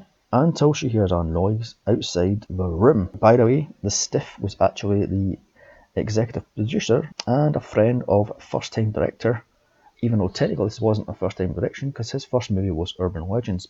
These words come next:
but it says he's a first-time director. Hmm. Moving on. And boy, does this thing show, because these shots are out of focus and it's full of cheap jump scares.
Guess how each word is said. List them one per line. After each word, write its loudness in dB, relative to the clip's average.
but -2
it -4
says 0
he's -2
a -6
first-time -4
director. -4
Hmm. 4
Moving -2
on. 4
And 6
boy, 6
does -2
this -6
thing -2
show, -2
because -4
these -2
shots -2
are -2
out -2
of -8
focus -6
and 0
it's -8
full -2
of -8
cheap -6
jump -4
scares. -2